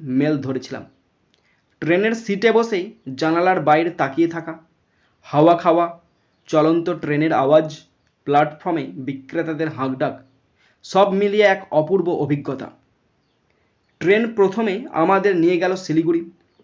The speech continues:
সেখান থেকে টয় ট্রেনে আমরা দার্জিলিংয়ের পথে রওনা দিলাম। খুদে ট্রেনটির আঁকাবাঁকা পথ, নিচে গভীর খাদ আর ওপরে সবুজ পাহাড়ের বুক চিরে চলা পথ আমাকে মন্ত্রমুগ্ধ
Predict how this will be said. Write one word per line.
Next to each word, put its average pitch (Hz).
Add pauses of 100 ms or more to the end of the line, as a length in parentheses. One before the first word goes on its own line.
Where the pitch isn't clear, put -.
(880)
সেখান 226
থেকে 233
টয় 202
ট্রেনে 226
আমরা 190
দার্জিলিংয়ের 180
পথে 180
রওনা 151
দিলাম। 139 (1500)
খুদে 208
ট্রেনটির 190
আঁকাবাঁকা 170
পথ, 170 (380)
নিচে 147
গভীর 160
খাদ 156 (540)
আর 139
ওপরে 151
সবুজ 156
পাহাড়ের 147
বুক 151
চিরে 156
চলা 147
পথ 151 (520)
আমাকে 147
মন্ত্রমুগ্ধ 131